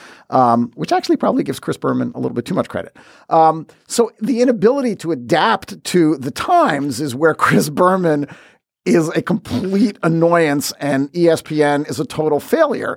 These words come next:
I mean, he is a, another example of someone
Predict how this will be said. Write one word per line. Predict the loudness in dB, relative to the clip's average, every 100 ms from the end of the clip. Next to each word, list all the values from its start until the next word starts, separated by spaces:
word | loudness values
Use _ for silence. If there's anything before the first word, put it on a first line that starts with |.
| -12 -16 -6
I |
mean, | -4 0
he | 2
is | 4 4
a, | 2
another | 2 4 4 2 0
example | -2 -4 2 4 4 2 0 0
of | -4
someone | 0 0 2 0